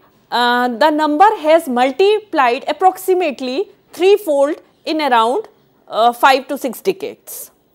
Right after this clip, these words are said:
It is estimated that country's population will more than one point three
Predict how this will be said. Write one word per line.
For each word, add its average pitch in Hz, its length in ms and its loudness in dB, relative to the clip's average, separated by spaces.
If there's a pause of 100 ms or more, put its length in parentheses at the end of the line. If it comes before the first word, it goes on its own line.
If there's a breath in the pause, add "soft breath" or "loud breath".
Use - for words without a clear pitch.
It 320 240 -4
is 277 120 -4
estimated 359 800 -4
that 262 360 0 (440 soft breath)
country's 311 600 2 (120)
population 226 680 -4 (240 soft breath)
will 330 280 -2
more 247 380 -2 (120)
than 320 180 -2 (220 soft breath)
one 339 420 -4
point 294 320 -4 (100)
three 381 200 4